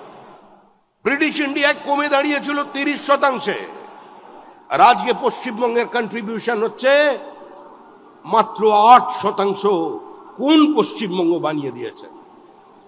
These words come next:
সারা দেশের কৃষি উৎপাদনে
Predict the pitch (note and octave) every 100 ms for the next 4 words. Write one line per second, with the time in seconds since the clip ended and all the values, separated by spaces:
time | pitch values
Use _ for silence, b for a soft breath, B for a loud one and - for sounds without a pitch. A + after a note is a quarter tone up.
0 | _ _ _ _ _ _ - B3+ D4 D4
1 | D4+ D4 D4 G#3 D4 - D4+ D4 D4+ D4+
2 | D#4 D4+ C#4 A#3 D3